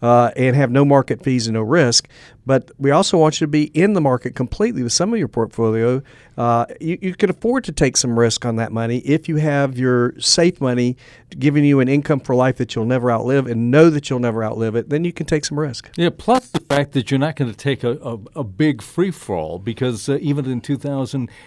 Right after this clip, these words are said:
Speaker 2: and eight, uh, you didn't see that with people that were invested in these E T Fs that, uh, that you like so much.
Speaker 1: Yeah, well, what happened, we saw, uh, the, in October two thousand seven, the, the market was just tanking really, really fast.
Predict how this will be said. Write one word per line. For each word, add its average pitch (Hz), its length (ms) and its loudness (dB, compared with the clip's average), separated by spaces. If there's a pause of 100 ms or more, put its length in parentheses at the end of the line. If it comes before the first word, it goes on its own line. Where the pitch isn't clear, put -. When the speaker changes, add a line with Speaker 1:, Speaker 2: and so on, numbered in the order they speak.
(120)
Speaker 2:
and 117 120 -4
eight, 139 400 -4
uh, 127 240 -2 (520)
you 127 100 -6
didn't 147 280 0
see 202 200 -2
that 117 280 -2
with 120 140 -8
people 143 260 -2
that 127 120 -4
were 127 120 -4
invested 127 500 -6
in 120 160 -4
these 117 260 -4
E 143 200 -4
T 127 300 -6
Fs 160 280 -12
that, 117 240 -10
uh, 104 220 -6 (320)
that 139 120 -8
you 123 160 -6
like 98 220 -6
so - 160 -12
much. - 340 -18 (240)
Speaker 1:
Yeah, 175 200 4
well, 170 260 6
what 185 120 4
happened, 175 440 0
we 151 80 2
saw, 151 440 0
uh, 131 100 -4
the, 131 240 -6
in 139 100 0
October 139 480 -2
two 147 160 -6
thousand 131 360 -4
seven, 139 340 0
the, 120 220 -2
the 123 240 -6
market 143 320 -2
was 113 120 -6
just 120 220 -8
tanking 120 380 -4
really, 123 280 0
really 113 220 -2
fast. 110 420 -4